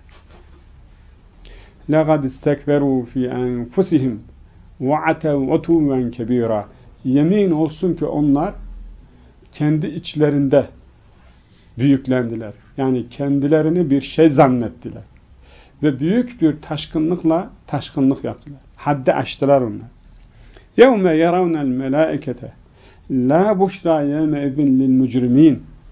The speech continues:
وَيَقُولُونَ حِجْرًا مَحْجُورًا. Melekleri gördükleri gün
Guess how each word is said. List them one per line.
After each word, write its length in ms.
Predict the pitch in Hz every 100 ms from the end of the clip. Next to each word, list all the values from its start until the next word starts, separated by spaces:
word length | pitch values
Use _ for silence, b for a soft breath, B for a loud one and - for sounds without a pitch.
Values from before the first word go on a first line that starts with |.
| - - - -
وَيَقُولُونَ 960 | 143 156 139 143 143 131 127 151 151 135
حِجْرًا 680 | - 214 175 151 139 127 131
مَحْجُورًا. 720 | - - 139 135 131 120 110 - - - - - _ - - b b b b b b b - - -
Melekleri 920 | 127 123 143 170 202 202 165 196 226 143
gördükleri 800 | 156 165 156 160 165 170 214
gün 340 | 143 208 240